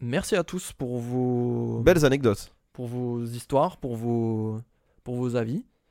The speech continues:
Speaker 1: C'était super drôle.
Speaker 2: J'ai bien aimé.
Speaker 1: Ouais.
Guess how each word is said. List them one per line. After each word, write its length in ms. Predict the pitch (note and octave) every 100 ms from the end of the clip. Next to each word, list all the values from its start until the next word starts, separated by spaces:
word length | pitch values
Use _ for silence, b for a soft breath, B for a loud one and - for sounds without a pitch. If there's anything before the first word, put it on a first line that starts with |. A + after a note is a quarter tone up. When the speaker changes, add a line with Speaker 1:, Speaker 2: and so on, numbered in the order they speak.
| _ -
Speaker 1:
C'était 320 | - B3 -
super 440 | - - D#4+ G#3
drôle. 240 | E3 F3 F3 _ _ _ _ _ _ _ -
Speaker 2:
J'ai 140 | A2+
bien 140 | G#2+ A#2
aimé. 220 | G#2+ G2 G#2+ - C3
Speaker 1:
Ouais. 160 | B2